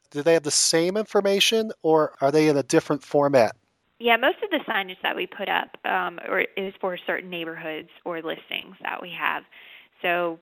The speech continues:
Speaker 2: it's hard to get away with, you know, putting just a sign <laughs> up of yourself. Um,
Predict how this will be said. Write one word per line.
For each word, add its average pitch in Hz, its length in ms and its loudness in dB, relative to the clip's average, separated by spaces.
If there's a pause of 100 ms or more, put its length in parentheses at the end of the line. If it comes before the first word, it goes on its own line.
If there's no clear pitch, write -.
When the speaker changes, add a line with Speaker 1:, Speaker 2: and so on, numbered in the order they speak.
(160)
Speaker 2:
it's - 180 -14
hard 190 360 2 (220)
to 170 360 -8
get 170 140 -2
away 165 260 -2
with, 156 220 -6 (380)
you 117 180 -2
know, 214 80 -2
putting 202 280 -2
just 185 200 -12
a 175 140 -10
sign 165 320 -4 (200)
<laughs> - 200 -6
up 226 260 2
of 190 140 -6
yourself. 170 480 -2 (580)
Um, 165 300 -2